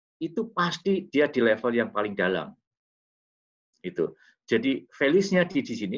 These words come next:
dia bisa menciptakan values, dia pasti akan, eh, ada proses refleksi, cuma dalam produk ini nggak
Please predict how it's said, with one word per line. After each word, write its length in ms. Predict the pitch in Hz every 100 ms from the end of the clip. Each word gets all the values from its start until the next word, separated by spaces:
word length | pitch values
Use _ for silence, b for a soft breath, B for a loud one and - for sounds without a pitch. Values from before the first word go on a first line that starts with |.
| -
dia 80 | 123
bisa 240 | 107 113
menciptakan 560 | 101 104 - - - -
values, 400 | - 120 170 - _ _ _ _
dia 240 | 135 175 196
pasti 400 | - 143 147 185
akan, 480 | 156 151 143 135 -
eh, 280 | 120 120 98 117
ada 160 | 123
proses 400 | - 107 123 117
refleksi, 480 | 107 - 87 - 147
cuma 400 | 113 107 104 101 101
dalam 320 | 92 90 87 _ 107
produk 240 | - 92 98
ini 80 | 95
nggak 160 | -